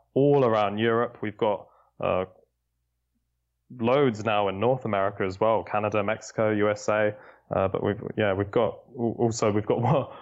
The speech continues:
uh, one new tour as well in Peru, which is lovely. So we've got, uh, South America ticked off the list. We just need to get a food tour in Antarctica, and then we've covered all of the continents.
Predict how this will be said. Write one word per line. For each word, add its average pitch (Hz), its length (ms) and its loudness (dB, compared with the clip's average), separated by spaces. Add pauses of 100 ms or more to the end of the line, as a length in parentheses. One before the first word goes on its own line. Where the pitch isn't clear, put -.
(120)
uh, 104 140 4
one 110 280 2
new 110 160 0
tour 104 240 2
as 101 120 -2
well 104 160 4
in 101 120 -4
Peru, 107 500 0
which 98 220 -6
is 98 120 -2
lovely. 101 280 0
So 107 160 -4
we've 101 120 0
got, - 200 0
uh, 101 180 2
South 107 320 -2
America 107 400 -2
ticked - 320 -8
off 113 120 -4
the 95 80 -4
list. 101 220 -2
We 120 100 2
just 143 160 2
need 147 160 0
to - 80 -4
get 135 140 0
a 113 140 2
food 120 320 0
tour 117 240 2
in 110 100 -2 (320)
Antarctica, 120 720 -2
and 95 80 -4
then 104 140 -2
we've 98 180 -4
covered 110 320 -2
all 104 180 2
of 101 100 -4
the 104 60 -2
continents. 120 720 -4